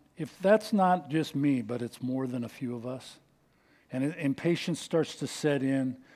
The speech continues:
when we encounter what looks like a dead end, not in any way aware that it might be a detour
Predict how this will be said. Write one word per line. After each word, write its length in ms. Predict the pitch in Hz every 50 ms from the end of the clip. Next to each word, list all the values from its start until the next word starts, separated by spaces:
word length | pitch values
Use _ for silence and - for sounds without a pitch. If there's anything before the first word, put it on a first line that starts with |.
| - - - - - - - _ _ _
when 160 | - 127 120
we 160 | 127 131 127 127
encounter 580 | 123 123 - - - 151 156 160 160 165 165
what 220 | 147 123 135 131 120
looks 380 | 113 117 139 139 - - -
like 240 | 147 139 135 127 -
a 60 | 127
dead 380 | 104 - - 123 123 120 123 117
end, 360 | 120 123 123 131 147 139 - - - _ _ _ _ _ _ _ _ _ _ _ _ _
not 380 | - 143 151 160 160 160 - - _ _ _ _ _
in 200 | 143 139 147 160
any 200 | 180 196 202 208
way 460 | 208 190 180 165 139 127 120 120 - - _ -
aware 420 | 131 127 131 135 139 139 135 123
that 140 | 120 127 120
it 80 | 127 120
might 280 | 123 123 135 139 110
be 140 | 110 131 131
a 40 | 131
detour 540 | 110 123 131 127 123 - - 143 143 156